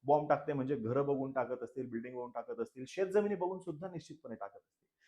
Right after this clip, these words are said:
आता युक्रेन तीन वर्षापूर्वी जेवढं गव्हाचं उत्पादन करू शकत होता, तेवढं आता करू शकेल का, ही फार मोठी शंका आहे. आणि ज्यावेळेस देशामध्ये अस्थिरता मोठ्या प्रमाणामध्ये आहे, त्यावेळेस शेतीचं उत्पादन तरी स्थिर कसं राहील, हा सगळ्यात मोठा प्रश्न आहे.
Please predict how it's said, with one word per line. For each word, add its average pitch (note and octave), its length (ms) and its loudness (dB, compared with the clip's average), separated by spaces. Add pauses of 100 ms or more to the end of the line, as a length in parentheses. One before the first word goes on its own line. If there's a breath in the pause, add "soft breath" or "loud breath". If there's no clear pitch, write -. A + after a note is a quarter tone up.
(180)
आता B2+ 160 4
युक्रेन A#2 600 0
तीन C3+ 260 -4
वर्षापूर्वी D3 500 -4
जेवढं C3 340 -2
गव्हाचं A#2 300 0
उत्पादन B2 400 -2
करू A#2+ 240 0
शकत B2 320 -6
होता, G2 220 -6
तेवढं C3 280 -4
आता C3 140 -6
करू E3 260 0
शकेल D#3 280 -6
का, E3 120 -4
ही F#3 100 4
फार F#3 220 2
मोठी G3+ 240 0
शंका G#2+ 280 2
आहे. - 100 6 (460 loud breath)
आणि G3+ 120 10
ज्यावेळेस G3 540 12
देशामध्ये G#3 640 8
अस्थिरता B3+ 520 12
मोठ्या G#3+ 260 12
प्रमाणामध्ये C#3+ 640 6
आहे, A2+ 480 2 (280 soft breath)
त्यावेळेस F#3+ 520 4
शेतीचं F3 360 -2
उत्पादन F#3 640 2
तरी F3 160 2
स्थिर E3+ 360 -2 (100)
कसं E3+ 240 2
राहील, C#3+ 260 0
हा C#3+ 180 -2
सगळ्यात C#3+ 640 -4
मोठा C3+ 300 -4
प्रश्न A#2+ 400 -2
आहे. F#2+ 160 -2